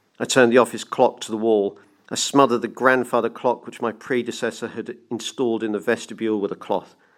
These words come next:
But still I had no time. So I began to take more drastic measures. I reset every clock I could lay my hands on to give me an extra half hour. I sold the grandfather clock and ordered a reset of the office computers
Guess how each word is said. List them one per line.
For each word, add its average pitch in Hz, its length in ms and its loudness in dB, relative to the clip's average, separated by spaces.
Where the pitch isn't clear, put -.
But 143 220 0
still 131 460 6
I 117 120 6
had 117 280 2
no 117 240 0
time. 104 420 -10
So - 160 -6
I 113 40 0
began 117 360 2
to - 80 -8
take 117 180 0
more 117 180 4
drastic 120 600 -2
measures. 104 460 -10
I 127 60 2
reset 123 640 6
every 117 300 6
clock - 380 2
I 110 80 0
could 107 200 -2
lay 107 160 6
my 98 120 6
hands 107 400 2
on 92 180 -6
to - 100 -20
give - 160 -2
me 101 80 2
an 101 80 2
extra 101 300 -2
half 101 240 0
hour. 92 260 -2
I 135 80 2
sold 147 440 6
the - 120 -12
grandfather 101 560 -4
clock - 340 -12
and 123 120 0
ordered 131 300 6
a 113 60 -2
reset 123 480 -2
of - 60 -20
the 107 100 -2
office 113 360 -4
computers 107 640 -10